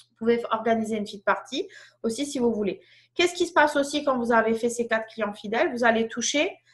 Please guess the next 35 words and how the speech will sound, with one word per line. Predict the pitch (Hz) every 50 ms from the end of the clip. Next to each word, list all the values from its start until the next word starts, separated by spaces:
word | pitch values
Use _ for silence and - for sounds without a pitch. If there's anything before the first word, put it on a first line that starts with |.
| _ _
ce | - -
qu'on | - 262 240 233
appelle, | 214 220 214 254 254 262 262 262 240 - - -
euh, | 208 208 202 202 196 196 196 190 - -
un, | - 202 196 190 185 185 180 175 175 170 170 175 175 170 175 180 180 185 - - _
un | - 190 185 180 185
sh-, | - - - - - 165 185 -
un | - 190 185 190
shopping | 196 - 247 226 - 240 226
gratuit, | - 202 196 196 - 302 339 403 403
donc | 240 208 202 -
un | 196 185 180
bon, | 185 185 202 202 196 -
un | 202 208 202
bon | 196 233 277 254
d'achat, | 220 196 196 - 294 320 370 339
on |
va | 254 214 208
dire, | 208 - 294 370 - - - - - - _ -
de | 214 240
cent | 233 233 - 285 269
dollars. | 262 247 233 208 185 - - - -
Donc, | 208 202 202 -
c'est | - 226
un | 214
petit | 214 220 - 208
peu | - 214
moins, | 214 226 240 -
c'est | - - 214
dans | 208
les | 196 196 196
quatre-vingt-quatorze | - 214 214 - 220 208 202 202 202 202 202 196 202 196
euros. | 196 196 202 226 254 - - - _ _ _ _ _ _ _ _ - -
Euh, | 208 208 208 202 202 202 202 202 202 196
voilà. | 202 208 202 196 214 277 320